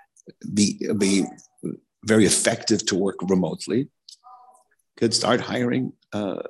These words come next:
refugees, Ukrainian refugees in Poland. And that, in this way, this would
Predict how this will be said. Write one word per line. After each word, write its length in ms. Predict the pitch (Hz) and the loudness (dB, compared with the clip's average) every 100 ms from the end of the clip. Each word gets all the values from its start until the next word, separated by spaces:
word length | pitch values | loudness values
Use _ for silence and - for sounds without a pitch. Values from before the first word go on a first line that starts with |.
| - | 0
refugees, 640 | 113 123 98 113 78 - | 4 4 4 4 2 0
Ukrainian 500 | 98 - 107 104 98 | -2 2 4 4 0
refugees 440 | - - 92 113 104 | -2 -2 -2 0 -2
in 80 | 107 | -2
Poland. 340 | 104 175 - _ _ - - _ _ _ - - | -2 -2 -6 _ _ -20 -20 _ _ _ -20 -4
And 200 | 104 101 | 0 2
that, 180 | 110 - - _ _ _ _ _ _ _ _ | 0 -2 -12 _ _ _ _ _ _ _ _
in 100 | 104 | -6
this 200 | 110 - | -4 -2
way, 140 | 117 107 | 0 0
this 240 | 104 - | -2 -2
would 220 | 107 104 | -4 -6